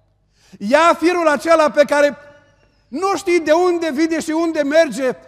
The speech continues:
dacă te uiți din dosul istoriei. Când te uiți din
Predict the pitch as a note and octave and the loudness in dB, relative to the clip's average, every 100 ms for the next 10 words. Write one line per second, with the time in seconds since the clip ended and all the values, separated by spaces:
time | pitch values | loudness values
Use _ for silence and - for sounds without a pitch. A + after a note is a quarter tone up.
0 | - G3 C#4+ C#4+ D4 D4 F4 C#4+ D4+ D4 | -10 -4 -4 -4 -2 0 0 -2 -4 -2
1 | C4+ E4 - C#4 B3+ - A3+ F#3+ E3 C#3 | 2 2 2 -6 -8 -6 -6 -6 -12 -18
2 | _ _ _ _ _ _ - C#4+ C#4 D4 | _ _ _ _ _ _ -10 -6 -2 0
3 | F4+ E4 D#4+ C#4+ | 0 0 -2 -6